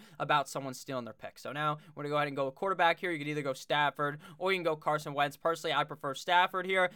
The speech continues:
I think Wentz will be good, though. I just worry about the fact that he's gonna be hurt, but he will be good when he's healthy. I just prefer Stafford here because I can also stack him with Marvin Jones. We play him as quarterback. We put Jones in as the flex, and we get that Wombo combo. An absolute steal, according to Fantasy Pros. So now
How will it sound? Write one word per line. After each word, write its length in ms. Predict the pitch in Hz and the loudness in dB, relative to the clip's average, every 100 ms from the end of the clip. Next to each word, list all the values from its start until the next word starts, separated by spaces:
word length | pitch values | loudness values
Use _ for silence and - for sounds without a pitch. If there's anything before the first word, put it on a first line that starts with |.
| - | -2
I 100 | 170 | 0
think 200 | 196 165 | 0 0
Wentz 280 | 165 165 156 | 2 2 0
will 160 | 160 156 | 0 0
be 120 | 147 | -2
good, 260 | 151 151 | -2 0
though. 200 | 151 147 | 4 4
I 100 | 135 | 4
just 200 | 135 139 | 0 -6
worry 240 | 123 139 135 | -4 -2 -2
about 280 | 131 131 120 | 0 -2 -4
the 60 | |
fact 240 | - 135 135 | -4 -4 -4
that 60 | |
he's 100 | 127 | -8
gonna 120 | 131 | -8
be 100 | 127 | -6
hurt, 180 | 151 170 | 0 0
but 100 | 160 | 0
he 40 | 151 | -2
will 160 | 208 | -2
be 80 | 190 | 0
good 200 | 165 175 | 0 0
when 120 | 160 | 0
he's 120 | 156 | -2
healthy. 400 | 156 151 156 151 156 - | 0 0 0 -2 -2 -2
I 100 | 180 | 0
just 100 | 220 | 0
prefer 280 | - - 170 | -2 -2 -2
Stafford 400 | 156 156 151 156 | 2 2 2 0
here 120 | 151 | -4
because 220 | 147 156 147 | -4 -6 -4
I 80 | |
can 80 | 147 | -4
also 400 | 180 226 233 185 | 2 4 4 0
stack 420 | 175 - 165 165 | -6 0 2 2
him 280 | 165 160 156 - 151 | 0 -4 -4 -14 -4
with 200 | 180 165 | -2 0
Marvin 300 | 156 156 151 | 2 2 0
Jones. 240 | 147 147 | -2 -4
We 80 | 143 | -4
play 140 | 147 | -2
him 80 | 139 | -2
as 80 | 135 | -6
quarterback. 440 | - 143 139 139 | -6 -2 0 -2
We 80 | 139 | -4
put 280 | 123 135 - | -6 -8 -8
Jones 340 | 135 147 147 143 | -6 -4 -4 -6
in 120 | 131 | -8
as 140 | 135 | -8
the 80 | 147 | -6
flex, 320 | 202 196 - - 208 | 0 0 0 -18 -6
and 100 | 202 | -4
we 80 | 196 | -2
get 140 | 185 | 2
that 200 | 175 170 | 4 4
Wombo 420 | 151 160 165 156 | 4 2 6 4
combo. 360 | 156 156 160 160 | 4 0 2 2
An 60 | 185 | 6
absolute 240 | 226 - 196 | 4 2 -8
steal, 440 | - - 185 175 170 - _ - - - - | -8 -2 4 6 4 -2 _ 6 6 2 2
according 360 | - - 165 151 | 2 2 2 2
to 60 | |
Fantasy 380 | - 160 156 151 | 2 4 4 2
Pros. 300 | 127 127 117 | -2 -2 -2
So 80 | 151 | -2
now 360 | 175 226 233 | 8 10 10